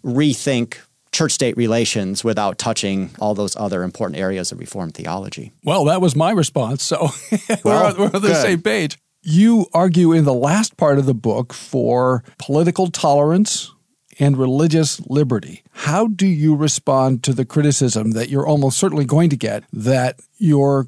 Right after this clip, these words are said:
Speaker 2: approach is a capitulation to modernity?
Speaker 1: Well, I think th-, the only thing that I can do is to say to people, read my biblical theological argument. And if you have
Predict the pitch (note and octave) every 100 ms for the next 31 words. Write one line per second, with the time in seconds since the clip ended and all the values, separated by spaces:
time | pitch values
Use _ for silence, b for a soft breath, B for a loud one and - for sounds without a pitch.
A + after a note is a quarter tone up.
0 | - - - - A3+ D#3 C#3 - - -
1 | D#3 C#3+ C3+ - C3 - F3+ - C3+ D3
2 | D3 C3 G#2 - A#2+ F#2+ F2+ G2 G2 F#2
3 | F2+ - _ - C#3 E3 E3+ - D3 D3
4 | B3+ C4+ - D3+ E3 A#3 C#4 G3 D3+ -
5 | C3+ D3 C#3 A#2+ C3 A#2 A2+ A#2+ B2 A2+
6 | C3 - C3 A#2 - A#2 B2+ G#2 G#2 F#2
7 | - D3 C3 E3+ A3 F3+ D3 C3+ B2 A2+
8 | - - D#3+ E3 E3 - C3+ - B2 G#2
9 | A#2 C3 C3 A#2 G#2+ - B2 C3 G#2+ F2+
10 | E2+ D#2 - - b b b - D#3+ D#3
11 | D#3 E3 F#3+ G3+ - -